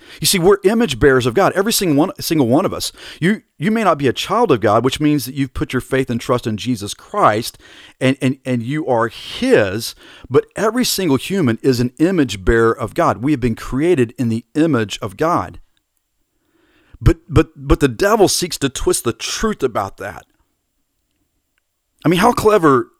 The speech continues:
is the enemy to replace our affections for God and a right view of, uh, uh, uh, how, how we are created in the image of God with a distorted view and, and an order of life and its value? I mean, you, you've,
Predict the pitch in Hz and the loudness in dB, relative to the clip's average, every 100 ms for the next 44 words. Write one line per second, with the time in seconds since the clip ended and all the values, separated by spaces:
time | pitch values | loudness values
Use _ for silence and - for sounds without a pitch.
0 | _ 156 170 175 160 135 151 160 139 - | _ -14 0 2 2 2 2 2 2 2
1 | 123 - 151 - 143 135 - 147 - 135 | 0 0 -4 -2 0 0 0 -4 -4 -6
2 | - 113 139 117 110 - - - 127 123 | -6 0 4 4 0 -4 -14 0 2 4
3 | 135 156 123 147 120 107 _ _ - 139 | 4 2 0 2 2 2 _ _ -10 -8
4 | 143 - 127 - 151 - 147 139 135 131 | -8 -6 -6 -2 -2 0 0 2 4 2
5 | - - 160 151 127 120 113 - 107 107 | 2 0 2 2 2 0 -2 -4 -2 -2
6 | 110 - - - 147 - 120 127 - - | -2 -8 -20 0 2 4 2 2 0 4
7 | 220 185 123 101 90 - - _ _ _ | 4 6 2 -4 -10 -14 -20 _ _ _
8 | _ _ 135 - 143 135 - 165 202 165 | _ _ -2 2 2 2 4 4 6 4
9 | 135 147 139 139 127 127 104 127 135 101 | 2 0 0 0 -4 -4 0 2 2 -2
10 | 92 - 156 165 180 175 - | -8 -6 -4 -4 -10 -12 -14